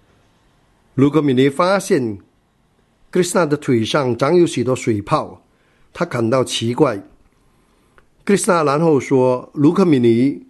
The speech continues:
今天下午，当罗陀应邀来拜访你的时候，你不是给他一杯热牛奶喝吗？”罗陀一口就把热腾腾的牛奶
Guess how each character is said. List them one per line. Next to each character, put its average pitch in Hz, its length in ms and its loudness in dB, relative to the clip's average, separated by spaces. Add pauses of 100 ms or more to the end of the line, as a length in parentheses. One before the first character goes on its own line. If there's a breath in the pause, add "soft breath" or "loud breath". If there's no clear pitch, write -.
(300 soft breath)
今 196 200 0
天 190 200 2
下 185 320 0
午， 104 420 -6
当 170 200 2
罗 147 200 4
陀 151 240 0
应 170 360 2
邀 151 220 0
来 131 140 0
拜 156 300 0
访 127 320 -2
你 110 100 0
的 104 80 -4
时 113 200 -4
候， 110 340 -4 (760 soft breath)
你 147 220 6
不 151 140 -2
是 175 120 -2
给 147 160 0
他 135 140 -2
一 143 120 2
杯 131 420 2
热 135 300 0
牛 117 220 2
奶 107 160 -2
喝 135 280 0
吗？” 127 280 -4 (800)
罗 156 180 2
陀 185 140 0
一 247 100 2
口 123 640 -2 (220)
就 156 160 -2
把 120 140 -2
热 147 180 2
腾 135 240 0
腾 131 140 0
的 127 80 0
牛 120 260 2
奶 104 260 -4